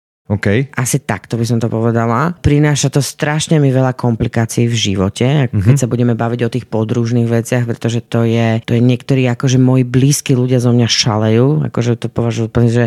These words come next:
Speaker 2: vieš, akože ja, je proste, so mnou sa nedá na ničom akoby dohodnúť, že zajtra je oslava mojich narodenín, prídeš, ja neviem.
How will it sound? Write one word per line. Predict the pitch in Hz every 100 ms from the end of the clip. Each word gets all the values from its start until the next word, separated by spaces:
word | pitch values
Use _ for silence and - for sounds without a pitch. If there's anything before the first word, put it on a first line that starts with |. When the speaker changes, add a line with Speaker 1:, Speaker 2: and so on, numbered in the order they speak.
| -
Speaker 2:
vieš, | 240 269 214
akože | 165 165
ja, | 156 151 147
je | -
proste, | 147 160 180 170
so | - -
mnou | 175 185
sa | 185 175 - _
nedá | 175 202 226
na | 190 170
ničom | 196 214 202 170
akoby | - - - 165
dohodnúť, | 143 165 165 180 160 147
že | 147 - - _
zajtra | 190 208 202 180
je |
oslava | 180 180 185
mojich | 175 175 170
narodenín, | 156 160 160 151
prídeš, | 151 160
ja | 143 135
neviem. | 135 165 123 90 80